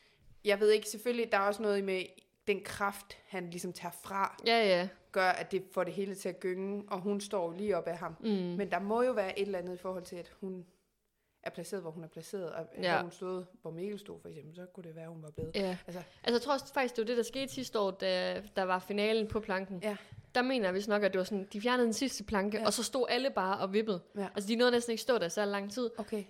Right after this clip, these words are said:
Speaker 2: Og så mener jeg vist nok, at, øh, lad os sige, der står tre tilbage eller sådan noget, så falder den ene i vandet,
Speaker 1: Ja.
Speaker 2: og kommer så til, jeg ved ikke, om han, personen bevidst,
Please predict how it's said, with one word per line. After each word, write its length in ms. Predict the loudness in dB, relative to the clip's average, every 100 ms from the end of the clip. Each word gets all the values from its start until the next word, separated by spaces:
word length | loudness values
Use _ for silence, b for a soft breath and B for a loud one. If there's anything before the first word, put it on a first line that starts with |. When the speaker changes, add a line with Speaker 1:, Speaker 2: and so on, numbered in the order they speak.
| -2
Speaker 2:
Og 100 | 0
så 240 | 2 2
mener 280 | 2 2 2
jeg 80 | 0
vist 160 | 0
nok, 200 | 0 0 -2
at, 280 | -2 -4 -18 _ _ -20 -8
øh, 120 | -8 -2
lad 140 | -2
os 60 | -2
sige, 120 | -4
der 60 | -4
står 140 | -6
tre 280 | -6 -4 -4
tilbage 340 | -4 -6 -4
eller 120 | -4
sådan 140 | -6 -8
noget, 120 | -10 B B
så 140 | -8
falder 300 | 2 4 4
den 120 | 2 0
ene 320 | 0 0 0
i 80 | 2
vandet, 300 | 2 2 -4 -6
Speaker 1:
Ja. 100 | -10 -2
Speaker 2:
og 100 | -2
kommer 240 | 2 2 2
så 120 | 0
til, 300 | -2 0 0 -4 -2
jeg 80 |
ved 60 | 2
ikke, 100 | 4
om 80 | 2
han, 180 | -4 -12 _ -20
personen 380 | -12 -4 -2 -2
bevidst, 520 | -2 2 2 0 -14